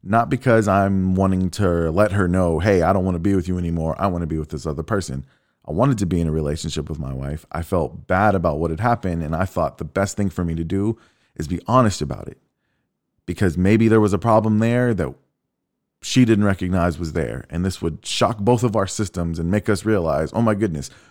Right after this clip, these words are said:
we have to work harder on making our relationship stronger." Well, if you put yourself in her shoes, and your husband comes to you and tells you that he's starting to have feelings for another woman, add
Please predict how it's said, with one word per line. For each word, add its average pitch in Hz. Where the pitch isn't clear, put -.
we 131
have 131
to 123
work 113
harder 95
on 85
making 104
our 101
relationship 95
stronger." -
Well, 107
if 104
you 135
put 156
yourself 110
in 87
her 95
shoes, 76
and 80
your 101
husband 95
comes 95
to 92
you 92
and 85
tells 90
you 92
that 78
he's 98
starting 82
to 85
have 82
feelings 87
for 85
another 82
woman, 82
add 107